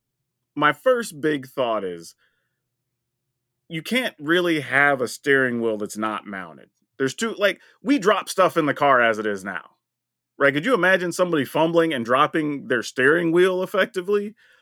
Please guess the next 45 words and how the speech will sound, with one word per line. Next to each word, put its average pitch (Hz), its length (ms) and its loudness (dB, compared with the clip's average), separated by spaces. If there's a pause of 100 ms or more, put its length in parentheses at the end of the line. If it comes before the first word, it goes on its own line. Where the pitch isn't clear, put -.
(280)
Or, 147 380 6 (300)
you 269 100 0
know 233 140 2
how 151 100 4
you're 139 220 0
dozing 147 340 4
off 143 180 2
at 143 100 -2
the 131 60 -2
wheel 135 220 2
now, 127 300 0
even 131 200 0
more 123 220 2
so 135 160 0
with 120 160 -2
automated 117 520 -2 (120)
driving 131 400 0
or 131 60 -4
whatever, 143 360 -2 (440)
and 135 100 4
it 131 140 0
makes 143 240 0
a 139 80 -2
si-, 143 400 0
noise 151 420 2
to 139 100 -6
let 143 200 0
you - 40 -6
know 139 60 0
you're 135 120 -2
starting 135 260 0
to 117 40 -6
drift 139 220 -2
off 139 180 0
the 131 80 -14
road, 143 380 0
and 120 100 0
you 117 80 -2
wake 143 200 4
up, 160 240 2
fumble 151 360 -2
the 120 440 0
controller, 160 560 -2 (340)
instant 165 400 0
accident, 95 460 -4